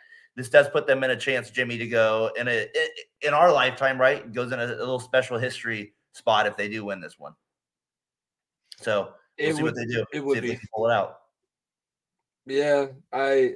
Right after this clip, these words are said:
Speaker 2: I don't know how much faith I have in it. Um, it would be impressive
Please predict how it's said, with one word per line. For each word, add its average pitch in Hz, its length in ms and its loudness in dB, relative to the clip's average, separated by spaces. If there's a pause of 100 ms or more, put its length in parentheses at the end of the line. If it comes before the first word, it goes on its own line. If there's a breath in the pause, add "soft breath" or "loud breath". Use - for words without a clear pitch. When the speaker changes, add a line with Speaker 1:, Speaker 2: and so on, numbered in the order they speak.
(120)
Speaker 2:
I 131 160 2
don't 135 140 2
know 131 260 4
how 123 140 -2
much 117 200 -8
faith 127 280 -2
I 135 100 2
have 131 240 -2
in 135 140 -2
it. 151 180 -4 (380)
Um, 117 320 -8 (520)
it 127 60 -2
would 131 140 2
be 139 160 4
impressive 127 600 0